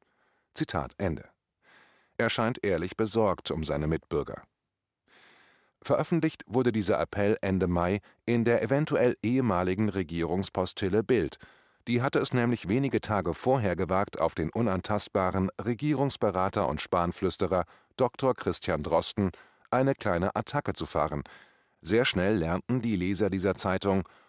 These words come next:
sowie die Betrachter der Auseinandersetzung, dass generelles und spezielleres Hinterfragen der Kompetenzen von Regierungsberatern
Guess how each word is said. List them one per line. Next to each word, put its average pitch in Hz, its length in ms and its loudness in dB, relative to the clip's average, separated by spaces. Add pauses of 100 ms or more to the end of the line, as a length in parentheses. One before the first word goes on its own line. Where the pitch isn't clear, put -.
sowie 120 300 0
die 143 100 2
Betrachter 139 540 0
der 87 160 0
Auseinandersetzung, 87 1040 0 (160)
dass 123 320 0
generelles 131 580 2
und 131 160 -4
spezielleres 101 680 0
Hinterfragen 90 800 0
der 76 120 2
Kompetenzen 92 760 -2
von 85 180 -2
Regierungsberatern 87 1120 0